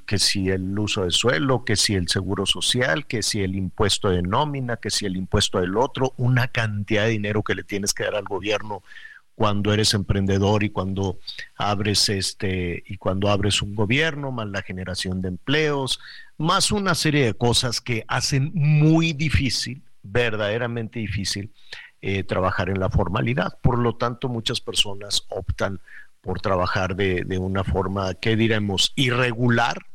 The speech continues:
podríamos decir. Quiero utilizar una palabra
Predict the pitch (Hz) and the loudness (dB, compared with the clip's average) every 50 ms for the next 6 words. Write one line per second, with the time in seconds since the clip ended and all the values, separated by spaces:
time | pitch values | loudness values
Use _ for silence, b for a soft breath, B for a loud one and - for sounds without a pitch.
0 | - - 127 110 104 104 113 120 123 123 120 107 101 101 - - 113 120 139 165 | -4 -2 -2 -2 -2 -2 -2 -2 -2 -4 -6 -8 -6 -6 -4 -4 -4 -6 -8 -10
1 | - - 127 117 127 117 - - - 123 110 - - - 98 98 98 - - 101 | -6 -6 -4 -4 -2 -4 -6 -8 -10 -10 -14 -12 -10 -8 -6 -2 0 0 0 0
2 | 104 120 120 117 113 - 113 107 104 110 110 101 104 104 104 104 | -2 -2 -4 -4 -2 -2 -2 -2 0 0 0 -2 -2 -2 -4 -4